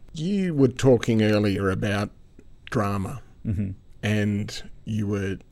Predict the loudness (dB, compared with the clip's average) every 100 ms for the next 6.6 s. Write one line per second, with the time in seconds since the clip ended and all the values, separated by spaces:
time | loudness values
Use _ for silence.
0 | -10 -6 -4 -4 -8 -10 -18 -20 -20 -20
1 | -20 -20 -12 -6 -4 -4 -2 0 2 2
2 | 0 0 0 0 -2 -2 -2 -2 -4 -2
3 | 0 0 -2 -8 -10 -6 -6 -8 -20 -20
4 | -16 4 4 6 4 4 2 0 -2 -2
5 | -14 -20 -20 -20 -20 -20 -20 -20 -6 -2
6 | -2 -2 -2 -4 -4